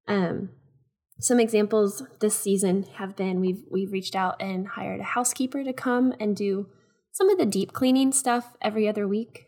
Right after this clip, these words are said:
Um, we hadn't done that before, but we just couldn't, we couldn't fit it in. And it's so nice to know that things are taken care of when I'm not actually capable of doing it. I cannot fit it into my schedule right now. Um, I've also, you know,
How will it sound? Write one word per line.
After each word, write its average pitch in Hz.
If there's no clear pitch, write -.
Um, 190
we 190
hadn't 214
done 220
that -
before, 208
but 190
we 208
just 220
couldn't, 202
we 208
couldn't 240
fit 208
it 190
in. 180
And 233
it's 226
so 233
nice 196
to 214
know 185
that 185
things 190
are 196
taken 180
care 294
of 277
when 226
I'm 208
not 202
actually 190
capable 180
of 196
doing -
it. -
I 190
cannot 180
fit 196
it 196
into 185
my 180
schedule 180
right 180
now. 64
Um, 202
I've 208
also, 214
you 220
know, 190